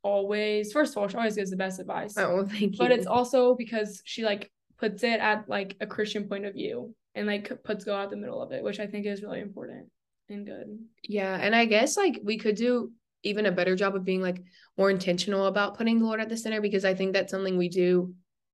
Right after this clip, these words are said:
Speaker 2: well, but we could do even better of, like, striving to do that to another level. But I think, like I said, yeah, we're just always praying for each other and, um, treating each other as, um,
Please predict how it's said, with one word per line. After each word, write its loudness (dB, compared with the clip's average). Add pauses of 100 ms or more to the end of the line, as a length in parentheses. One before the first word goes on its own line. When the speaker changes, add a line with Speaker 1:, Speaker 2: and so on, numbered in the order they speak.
(440)
Speaker 2:
well, 6
but 4
we 2
could 0
do 0
even 0
better 0
of, -2
like, -6 (460)
striving 4
to -2
do 6
that 0 (160)
to -2
another 4
level. 2
But 2 (380)
I 2
think, 0
like 4
I 4
said, 2
yeah, 2
we're 2
just -4
always 2
praying 0
for -2
each -4
other 2 (320)
and, 0
um, -2
treating 2
each 0
other 4
as, -2
um, -8